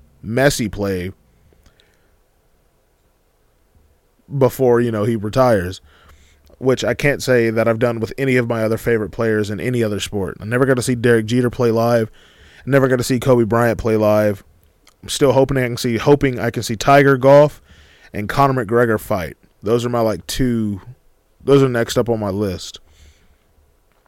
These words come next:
But what's even better is that I f-,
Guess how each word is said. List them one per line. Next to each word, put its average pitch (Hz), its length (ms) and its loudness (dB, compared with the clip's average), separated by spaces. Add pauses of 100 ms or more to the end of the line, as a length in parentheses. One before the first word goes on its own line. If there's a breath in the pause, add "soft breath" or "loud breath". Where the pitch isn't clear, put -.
(360)
But 139 500 4 (100)
what's 110 280 -4
even 127 240 0
better 143 320 6
is 113 100 0
that 117 140 2
I 113 60 2
f-, - 100 -6